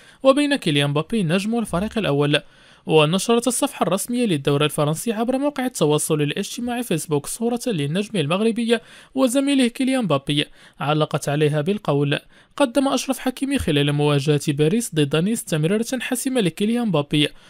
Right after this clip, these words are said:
وأضافت: "حكيمي رفع رصيده إلى عشر تمريرات حاسمة، أربع منها لكيليان مبابي فقط، كأكثر لاعب خلال مسيرته في الدوري الفرنسي". وأكد المصدر نفسه أن هناك تفاهما كبيرا بين حكيمي ومبابي بالقول:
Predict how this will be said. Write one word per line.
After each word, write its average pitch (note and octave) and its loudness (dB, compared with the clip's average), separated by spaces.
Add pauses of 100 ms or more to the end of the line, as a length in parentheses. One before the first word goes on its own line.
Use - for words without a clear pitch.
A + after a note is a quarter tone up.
(140)
وأضافت: G3 -2 (220)
"حكيمي C#4+ 0
رفع F#3+ 0
رصيده A#3+ 0
إلى D3+ 0
عشر D3 -2
تمريرات E3 -2
حاسمة، D3+ 0 (380)
أربع A#3 2
منها B3 -2
لكيليان F3 0
مبابي G3 0
فقط، D3+ 0 (280)
كأكثر E3+ 0
لاعب A3 0
خلال D3 0
مسيرته A#3 -2
في F#3+ -4
الدوري C#3+ 0
الفرنسي". D3+ 0 (420)
وأكد D#3 0
المصدر D3 -2
نفسه F#3+ -2
أن B3 -6
هناك E3 0
تفاهما A3 -4
كبيرا G3+ -2
بين D3+ -2
حكيمي D#3 -4
ومبابي E3+ -2
بالقول: D3+ -2